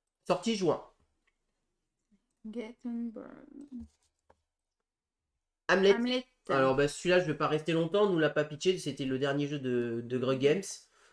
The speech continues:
Speaker 1: Euh, sachant que chez Greg Games, c'est vraiment le jeu qui me hype le plus. Ça a l'air un jeu, euh, à la limite de l'expert, où on va vraiment, euh,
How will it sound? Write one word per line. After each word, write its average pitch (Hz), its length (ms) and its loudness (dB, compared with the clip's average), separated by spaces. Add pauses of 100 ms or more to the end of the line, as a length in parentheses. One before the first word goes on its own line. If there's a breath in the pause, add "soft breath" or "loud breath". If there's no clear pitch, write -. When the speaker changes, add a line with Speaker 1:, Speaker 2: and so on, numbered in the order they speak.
(160)
Speaker 1:
Euh, 120 260 0
sachant 180 640 0
que 165 240 0
chez 180 220 0
Greg 165 160 0
Games, 185 160 4
c'est 175 120 -4
vraiment 151 200 0
le 175 100 2
jeu 170 160 2
qui 180 160 -6
me 143 360 0
hype 180 180 -2
le 143 160 -4
plus. - 340 -20 (640 soft breath)
Ça 131 320 0
a 127 40 2
l'air 147 180 2
un 151 200 2
jeu, 170 240 2
euh, 135 520 4
à 143 60 -2
la 143 100 4
limite 170 280 0
de 175 60 4
l'expert, 165 640 -2 (180)
où 147 100 -4
on 135 60 -2
va 135 140 0
vraiment, 147 400 0
euh, 127 140 0